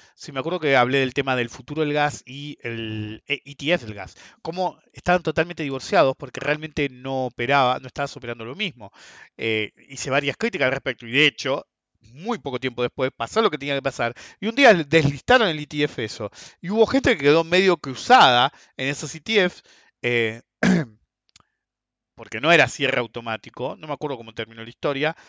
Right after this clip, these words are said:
pero realmente hubo un problemón ahí. Y a veces viene alguno y me dice, "Che, ¿cómo ves, eh, no sé, X L F?". Entonces, X L F es un E T F de financieras en el cual tiene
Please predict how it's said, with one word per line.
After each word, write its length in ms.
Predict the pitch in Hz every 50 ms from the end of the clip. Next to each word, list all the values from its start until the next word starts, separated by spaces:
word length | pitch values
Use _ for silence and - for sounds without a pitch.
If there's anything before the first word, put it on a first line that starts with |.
| _ _ _
pero 140 | - 123 127
realmente 400 | - 240 254 262 208 - 151 131
hubo 160 | 120 117 123
un 160 | 123 120 113
problemón 560 | - 117 107 113 117 127 135 139 127 120 113
ahí. 180 | 110 107 107 104 - _ _ _ _ _ _ _ _
Y 80 | - 156
a 40 | 180
veces 200 | 233 - 254 220
viene 160 | 220 226 214
alguno 240 | 220 226 247 262 226
y 40 | 190
me 60 | 170
dice, 260 | 170 - - 165 147
"Che, 220 | - - 233 220 220
¿cómo 260 | - 254 247 240 190
ves, 320 | 156 135 123 - - - - -
eh, 240 | 113 107 104 98 95 101 _ _ _ _
no 200 | 160 131 117 110
sé, 260 | - - 104 95 - _ _ _ _ _ _ _ _ _ _ _ _ _ _ - - -
X 320 | - 170 - - 151 131 151
L 220 | 143 127 123 113
F?". 240 | 104 - - - 95 _ _ _ _ _ _ _ _ _ _ _ _
Entonces, 260 | _ - 165 - - -
X 240 | - - 311 285 311
L 220 | 311 262 240 196
F 360 | 170 - - 143 135 139 - - _ _
es 160 | - 139 - -
un 80 | 151
E 80 | 156 147
T 220 | - 165 151 123
F 160 | 117 - _ _
de 120 | _ - 110
financieras 640 | - - 117 120 123 - 175 156 123 120 120 -
en 120 | - - 123
el 100 | 131 139
cual 360 | _ - 185 156 143 139 - _ - _ _ _ _ _ _ _ _ _ _ _ _ _ _ _ _
tiene 460 | - - 240 269 226 175 147 139 -